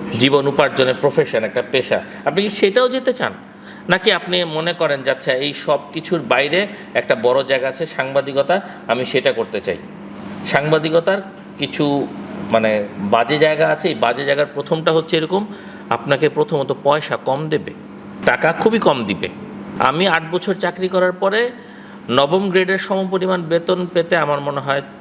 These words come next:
পাঁচ বছর লেগেছে। এখন আমি ষষ্ঠ গ্রেডের সমপরিমাণ বেতন পাই। আমি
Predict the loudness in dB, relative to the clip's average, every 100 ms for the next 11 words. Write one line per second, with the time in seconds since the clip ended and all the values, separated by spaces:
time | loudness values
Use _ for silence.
0 | -18 -18 0 0 2 2 0 0 0 0
1 | -2 -8 -12 -14 -16 -14 -2 0 4 4
2 | 4 4 2 0 2 0 2 2 4 2
3 | 0 -2 -2 -2 0 0 0 0 0 2
4 | 2 0 -6